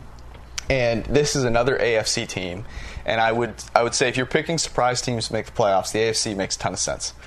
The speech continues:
'Cause the A F C has a couple of really good teams, and it's like, I don't know. Um, and, uh, we talked about the,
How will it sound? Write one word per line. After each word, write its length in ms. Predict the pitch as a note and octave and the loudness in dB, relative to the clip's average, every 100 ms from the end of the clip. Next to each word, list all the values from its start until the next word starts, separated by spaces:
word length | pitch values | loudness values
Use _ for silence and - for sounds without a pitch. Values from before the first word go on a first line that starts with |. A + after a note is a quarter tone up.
| - - - | -18 -18 -8
'Cause 120 | - A2 | -6 0
the 120 | B2 | 0
A 40 | |
F 80 | C3 | 0
C 200 | - A#2+ | 0 0
has 280 | A#2 G#2 - | 0 0 0
a 40 | |
couple 220 | A#2 G2+ | -2 -2
of 60 | G#2 | 0
really 180 | A#2 B2+ | 0 -2
good 140 | A#2+ | -2
teams, 400 | - A#2 G#2+ G2 | -4 -4 -4 -4
and 160 | G2+ F#2+ | -4 -4
it's 120 | - | 2
like, 260 | G2+ F2+ - - - - - - - - - - - - | 2 2 -2 -10 -10 -4 -4 -4 -12 -8 -8 -8 -8 0
I 140 | C3+ | 0
don't 120 | D3 | 2
know. 220 | G2 A2+ - - - - - | 0 0 -4 -14 -16 -16 -2
Um, 440 | A#2 A#2 A2+ G#2 A2 - B2 | 2 4 2 0 -8 -4 -2
and, 420 | B2 A#2+ A#2 A2 - - - | 0 0 -2 -6 -14 -20 0
uh, 100 | - - - - | 0 0 -14 -10
we 160 | A#2 B2 | -4 0
talked 240 | D#3 B2+ | 2 0
about 200 | - B2+ | 0 -2
the, 180 | A#2 G2+ | -2 -6